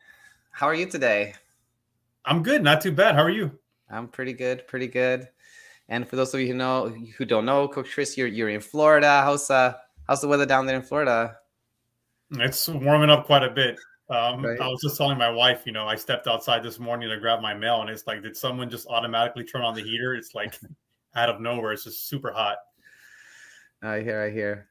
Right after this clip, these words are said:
Speaker 1: I hear it, uh, in Oregon. It's, uh, it's getting hot here too, actually. It feels like we skipped spring. It just went from, like, winter to summer here.
Speaker 2: Yeah, you,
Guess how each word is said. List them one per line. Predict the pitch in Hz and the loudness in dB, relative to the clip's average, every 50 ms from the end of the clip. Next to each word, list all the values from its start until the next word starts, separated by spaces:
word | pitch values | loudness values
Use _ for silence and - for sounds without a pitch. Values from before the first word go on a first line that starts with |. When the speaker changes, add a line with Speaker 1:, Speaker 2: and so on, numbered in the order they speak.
| - | -10
Speaker 1:
I | - 110 | -8 -6
hear | 110 123 139 139 139 | -4 -2 -2 -2 -2
it, | 135 135 - - | -4 -6 -8 -4
uh, | 127 123 117 | -2 -2 -2
in | 110 120 120 | -2 -4 -4
Oregon. | 123 127 127 120 127 123 | -4 -4 -4 -4 -4 -6
It's, | 120 - - - | -8 -10 -8 -4
uh, | - 117 117 113 110 113 113 - _ _ _ - | -2 -2 0 0 -2 -4 -8 -12 _ _ _ -8
it's | 170 165 | -8 -4
getting | - - 220 226 196 | 0 0 0 0 2
hot | 160 175 165 156 - | 4 4 4 4 2
here | 151 139 | 0 -4
too, | 123 - - 160 170 139 | -2 -2 -4 -2 0 0
actually. | 87 98 - - - - 104 101 101 | 0 0 -2 -4 -10 -8 -6 -6 -6
It | 101 110 123 - | -6 -8 -10 -10
feels | - - 233 269 320 | -8 -6 -6 -4 -2
like | 311 269 202 | -2 0 0
we | 143 | -2
skipped | 123 - - - 139 - | -4 -2 0 0 0 0
spring. | - - - - 120 127 131 113 | -2 -8 -2 0 2 2 2 0
It | 104 98 | -4 -6
just | 113 113 - | -8 -8 -8
went | 120 120 120 | -8 -8 -8
from, | - - 117 113 110 | -8 -8 -8 -6 -6
like, | 107 104 101 - | -6 -8 -8 -10
winter | 110 110 117 - 110 | -10 -10 -10 -8 -10
to | 101 - 104 | -8 -8 -8
summer | 98 - 107 107 110 107 104 | -6 -6 -6 -6 -6 -8 -8
here. | 104 101 98 101 - _ _ _ _ - _ _ _ _ - - - - - | -8 -8 -8 -10 -12 _ _ _ _ -20 _ _ _ _ -18 -18 -18 -18 -18
Speaker 2:
Yeah, | 113 98 101 98 95 | -14 -10 -8 -8 -8
you, | 95 101 110 110 - | -8 -8 -10 -10 -12